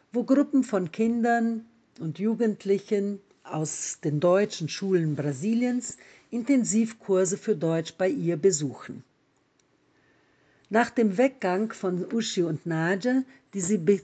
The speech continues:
die sich beruflich noch einmal neu orientieren wollten, übernahmen Silvia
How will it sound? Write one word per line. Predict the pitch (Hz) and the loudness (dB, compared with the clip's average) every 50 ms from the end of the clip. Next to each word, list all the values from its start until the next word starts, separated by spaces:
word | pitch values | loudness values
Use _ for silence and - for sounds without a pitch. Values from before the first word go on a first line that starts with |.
| - - | -6 -12
die | 151 190 208 170 | -6 -4 -4 0
sich | - 254 240 - | 0 0 -2 0
beruflich | - 220 208 - 220 233 233 - - 208 214 165 | 2 2 2 4 2 -2 -4 -4 -4 -4 -2 -2
noch | 208 208 220 185 | -2 -2 -2 -4
einmal | - - 185 185 180 170 160 160 | -4 -4 -4 -2 -2 -2 -2 0
neu | 165 165 170 180 196 220 233 226 - | 0 0 0 2 2 2 2 0 0
orientieren | 160 160 160 160 156 151 - - 190 185 175 156 151 143 123 | 0 0 2 0 0 0 -4 -4 -2 0 0 2 0 -2 -2
wollten, | 143 147 151 160 185 - - 240 226 233 220 - - - - - - _ - | 0 0 2 2 2 0 0 -4 -4 -4 -6 -10 -18 -20 -20 -20 -20 _ -4
übernahmen | - 262 214 285 269 233 220 202 208 214 226 233 247 247 247 240 _ _ _ | -2 0 2 2 2 4 4 4 4 2 2 2 0 -2 -2 -4 _ _ _
Silvia | - - - - 214 233 247 269 277 247 240 285 302 302 302 302 311 | -12 -8 -6 -2 0 2 4 4 2 4 4 4 4 6 4 2 -2